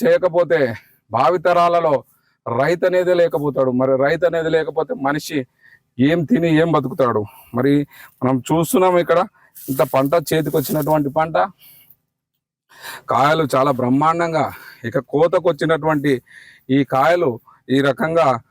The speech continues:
నేలమట్టం కావడం, ప్రకృతి బల, కోపానికి బలి కావడం, రాత్రి వచ్చినటువంటి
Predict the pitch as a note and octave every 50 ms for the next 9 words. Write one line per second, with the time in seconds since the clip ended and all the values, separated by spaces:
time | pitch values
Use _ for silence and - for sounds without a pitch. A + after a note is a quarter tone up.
0 | _ _ - B2+ C#3 D3+ D#3 D#3+ D#3+ D#3+ D3+ C#3+ D#3+ D3+ C#3+ C3+ C3+ C3+ C3+ C3+
1 | C#3 C#3+ D3+ C#3 - _ _ _ _ _ _ _ _ _ _ _ _ _ _ _
2 | _ - - D3+ C#3 - F#3+ F#3 F3+ E3+ F3+ D3 C3+ D3 D#3 D#3+ D3+ C#3+ C3+ B2+
3 | B2 B2 A#2+ A#2+ - - - - - - _ - - D#3+ E3+ D#3+ F3 E3+ E3+ E3+
4 | D#3 D#3 B2+ C3+ C#3 D3 C#3 D3+ D3 C#3 C#3+ C#3 D3 D#3 E3 D#3 _ _ _ _
5 | _ _ _ _ - B2+ C3 D3 E3+ E3+ F#3+ F#3+ F3 C#3+ - _ _ _ _ _
6 | _ _ B2+ B2+ B2+ - G#3+ F3 F3 E3 F3 F3 E3+ E3 E3+